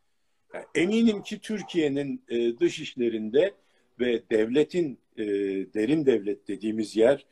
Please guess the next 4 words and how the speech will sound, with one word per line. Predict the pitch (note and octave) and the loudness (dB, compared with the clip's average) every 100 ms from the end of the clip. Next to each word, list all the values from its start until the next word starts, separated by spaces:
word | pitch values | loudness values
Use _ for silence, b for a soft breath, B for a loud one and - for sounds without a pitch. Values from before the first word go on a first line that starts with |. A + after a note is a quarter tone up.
| _ _ | _ _
Türkiye'de | - G#2+ - G#2+ G2+ G2+ | -10 -10 -4 -2 2 4
varsa | D3+ E3 - C3 F#3+ _ b b _ | 6 4 2 0 0 _ b b _
orada | - G#3 E3+ D#3 | 4 4 4 0
mutlaka | A#3+ - D3+ B2 D3+ G3 | -2 -4 -4 -2 -2 -2